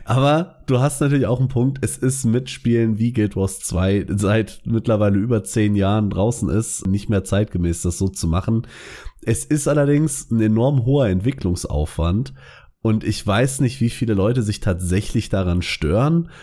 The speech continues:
und wie viele Leute so sind wie ich, wo die Levelphase sowieso ist, ja komm, spielst du halt durch, scheiß drauf.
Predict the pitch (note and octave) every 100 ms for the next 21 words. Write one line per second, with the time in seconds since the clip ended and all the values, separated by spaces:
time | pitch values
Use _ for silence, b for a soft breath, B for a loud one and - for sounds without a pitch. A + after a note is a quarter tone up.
0 | B A2 A2+ - B2 A2 A2+ A#2+ G#2+ G2+
1 | A2+ - - G#2 A#2+ - A2 G2+ G#2 B2
2 | A2+ G#2 A2 A2 G#2 G2 F#2+ G#2+ E2+ G#2
3 | - G2 G2 G#2+ A2 - B B B -
4 | G#2+ - G#2+ F#2+ G2+ F#2+ E2+ - F#2 -
5 | C#2 C#2+